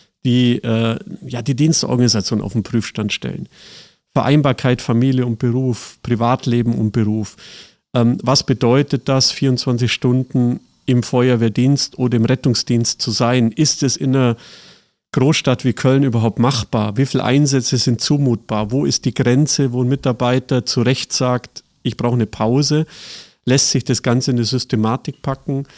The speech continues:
Und was kommt am Ende des Tages dann an Schichtlängen raus? Das sind hochspannende Dinge.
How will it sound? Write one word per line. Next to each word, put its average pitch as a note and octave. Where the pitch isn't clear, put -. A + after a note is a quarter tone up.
Und B2
was C3
kommt C3+
am A#2+
Ende B2+
des B2
Tages A#2+
dann A#2
an A2
Schichtlängen G#2+
raus? G#2+
Das A#2+
sind A#2
hochspannende C3
Dinge. D3+